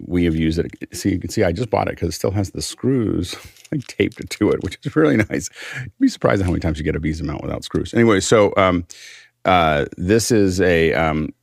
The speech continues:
yeah, this is the, uh, sixty, well, I think I got it for sale, on some kind of sale, but sixty-six dollars. This is the Film Tools Visa mount kit, one hundred millimeter. They make a seventy-five millimeter. This is, we've used these,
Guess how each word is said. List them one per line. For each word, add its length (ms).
yeah, 180
this 240
is 200
the, 340
uh, 100
sixty, 600
well, 120
I 100
think 160
I 40
got 140
it 100
for 100
sale, 220
on 160
some 160
kind 140
of 80
sale, 180
but 140
sixty-six 360
dollars. 340
This 120
is 120
the 80
Film 280
Tools 320
Visa 300
mount 300
kit, 260
one 180
hundred 220
millimeter. 420
They 80
make 140
a 40
seventy-five 480
millimeter. 460
This 340
is, 340
we've 300
used 280
these, 400